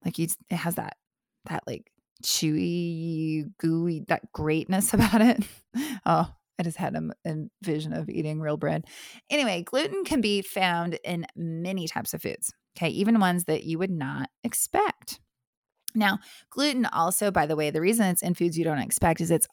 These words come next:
often used as a filler, okay, just, or a preservative even. So you have to be really careful. And I'll talk about that here in a little bit. Now, some people have a very serious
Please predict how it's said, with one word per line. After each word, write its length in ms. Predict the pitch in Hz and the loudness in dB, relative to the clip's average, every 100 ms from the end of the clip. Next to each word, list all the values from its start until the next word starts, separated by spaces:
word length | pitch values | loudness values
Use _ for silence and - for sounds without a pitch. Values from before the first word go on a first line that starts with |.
| - | 2
often 320 | 180 - 180 | 2 2 2
used 240 | 160 156 | 2 2
as 100 | 139 | 2
a 80 | 147 | 0
filler, 640 | 110 - 120 95 113 220 208 _ _ _ _ | -2 2 4 4 6 6 4 _ _ _ _
okay, 360 | - 170 165 170 | -6 -2 2 2
just, 240 | 185 185 - - - | 2 0 -2 -12 -16
or 200 | - 170 | 0 2
a 40 | 156 | 2
preservative 880 | - 147 156 156 165 202 254 262 - | 0 0 -2 0 0 4 4 2 -2
even. 520 | 233 247 269 269 294 - - _ | -2 2 4 4 0 -6 -18 _
So 200 | - - | -2 0
you 140 | 185 190 | 2 0
have 260 | - 175 | 0 -2
to 80 | - | -2
be 60 | - | -6
really 180 | - | -8
careful. 420 | - - - - 175 - | -8 -10 -8 -10 -10 -12
And 120 | - 170 | -2 0
I'll 80 | |
talk 220 | 165 165 165 | 2 0 0
about 200 | 143 - | -2 0
that 260 | 135 110 | -2 -2
here 220 | - - 151 | -6 -6 -4
in 100 | 147 | -4
a 60 | |
little 160 | 139 139 | -2 -2
bit. 260 | - - - _ _ - - - - - | -2 -6 -8 _ _ -20 -20 -20 -6 2
Now, 160 | 214 - | 2 4
some 240 | - 294 | 4 6
people 420 | 403 320 220 202 | 6 6 6 6
have 300 | 190 180 175 160 | 6 4 4 4
a 80 | 175 | -2
very 680 | 156 160 165 165 170 180 175 | -2 2 4 6 6 2 0
serious 520 | - - 160 147 147 | 2 4 4 4 2